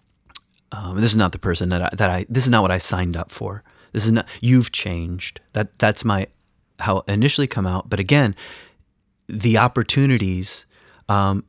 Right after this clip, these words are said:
to begin to recognize these projections. Okay, I'm projecting onto my spouse, um, that she's actually gonna be my parent and take care of me and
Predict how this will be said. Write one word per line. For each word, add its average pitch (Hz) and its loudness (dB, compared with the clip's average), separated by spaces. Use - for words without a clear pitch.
to 113 0
begin 110 2
to 98 0
recognize 95 0
these 87 -8
projections. 87 -10
Okay, 151 0
I'm 135 0
projecting 151 -4
onto 113 -2
my 104 -2
spouse, 87 -4
um, 98 0
that - -2
she's 127 0
actually 120 2
gonna 104 2
be 101 0
my 95 0
parent - -8
and 92 -8
take - -8
care 98 -2
of 90 -2
me 95 -12
and 95 -2